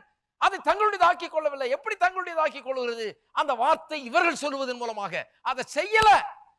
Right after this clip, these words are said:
அதனாலதான் இன்னைக்கு அவன் சக்கரியா உட்கார்ந்துட்டு இருந்தது போல இவங்க உட்கார்ந்துட்டு இருக்காங்க ஒரு மூலையில.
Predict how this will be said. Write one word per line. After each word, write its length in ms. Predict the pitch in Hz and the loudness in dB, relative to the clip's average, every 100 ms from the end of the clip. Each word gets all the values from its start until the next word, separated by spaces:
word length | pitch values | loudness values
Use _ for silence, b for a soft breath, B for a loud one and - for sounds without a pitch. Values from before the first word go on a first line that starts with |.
| _ - | _ 2
அதனாலதான் 520 | 320 403 403 392 381 | 4 6 4 4 0
இன்னைக்கு 220 | 339 339 | -2 0
அவன் 220 | 311 - | 0 0
சக்கரியா 360 | - 160 160 165 | -4 -2 2 2
உட்கார்ந்துட்டு 380 | 156 320 294 277 | 2 0 0 -4
இருந்தது 180 | 269 | -4
போல 140 | 254 311 | -2 -2
இவங்க 200 | 277 285 | -2 -4
உட்கார்ந்துட்டு 320 | 254 247 202 | -4 -4 -8
இருக்காங்க 300 | 196 185 170 | -8 -10 -10
ஒரு 80 | 156 | -16
மூலையில. 320 | 160 151 117 | -16 -16 -16